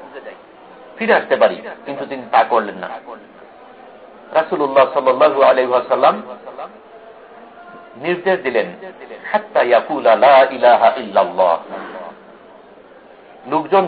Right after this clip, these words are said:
যতক্ষণ না লা ইলাহা ইল্লাল্লাহ বলে, তুমি ততক্ষণ পর্যন্ত তাদেরকে হত্যা করবে। এখানে সেই নির্দেশ পালনের যে একটা আদর্শ আমরা দেখতে পাই। আর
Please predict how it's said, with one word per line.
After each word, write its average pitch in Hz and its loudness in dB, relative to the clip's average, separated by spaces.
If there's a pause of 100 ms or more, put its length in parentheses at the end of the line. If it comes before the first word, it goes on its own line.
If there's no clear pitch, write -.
যতক্ষণ 190 0
না 196 0
লা 170 4
ইলাহা 151 2
ইল্লাল্লাহ 127 2
বলে, 120 0
তুমি 202 -8
ততক্ষণ 196 -2
পর্যন্ত 170 -4
তাদেরকে 123 0
হত্যা 113 -4
করবে। 95 -6 (2500)
এখানে 185 -4 (100)
সেই 175 -6 (460)
নির্দেশ 165 -4 (100)
পালনের 180 4 (420)
যে 135 -4
একটা - -4
আদর্শ 139 0
আমরা 117 0
দেখতে 107 -4
পাই। - -6 (3000)
আর 139 -2